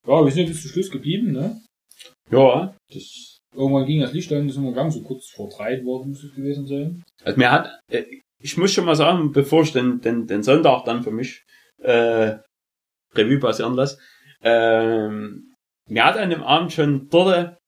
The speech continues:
Speaker 2: so das Bier, also ich hab mich schon gefreut, dass eigentlich kein Marktstädter ist.
Speaker 1: Mhm.
Speaker 2: Dann hab ich ja Freiberger, ja, hm, mal sehen. Und ja, ich hab mein, mein, mein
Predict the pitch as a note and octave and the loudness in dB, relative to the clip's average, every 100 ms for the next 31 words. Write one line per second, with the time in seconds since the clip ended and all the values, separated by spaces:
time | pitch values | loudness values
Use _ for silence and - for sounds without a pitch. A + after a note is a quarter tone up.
0 | _ _ _ - C#3+ B2 - F#3+ G#3 D3 | _ _ _ -2 0 0 2 0 2 0
1 | C3+ E3 A#3+ - E3 C#3 C#3+ F#3+ D#3+ - | 2 0 0 -2 -2 0 4 4 2 -2
2 | C#3 D3 D3+ C3 B2+ B2 B2+ - G#2 F#2+ | -2 0 -2 -2 0 0 0 -2 -4 -2
3 | F2 F2 - A#2+ C3 - - _ _ _ | -4 -8 -12 -10 -10 -10 -16 _ _ _
4 | - _ _ _ - G#2+ A2+ C#3 D3 C3+ | -20 _ _ _ -4 -4 0 -2 0 2
5 | B2+ B2+ B2+ D#3+ E3+ D#3+ D3+ A#2+ C3 C#3 | 2 2 0 4 4 4 4 6 6 4
6 | C#3 D#3+ F3 F3 D3+ C3+ C3+ A#2 - _ | 0 -2 -2 0 2 4 4 2 -10 _
7 | _ _ _ _ - _ _ _ _ _ | _ _ _ _ -20 _ _ _ _ _
8 | _ _ _ _ A2+ B2 A#2+ F3 F3 D3 | _ _ _ _ -2 0 0 -2 2 2
9 | C#3 B2+ B2 A2+ G#2+ G2+ | 4 0 0 -2 -2 -2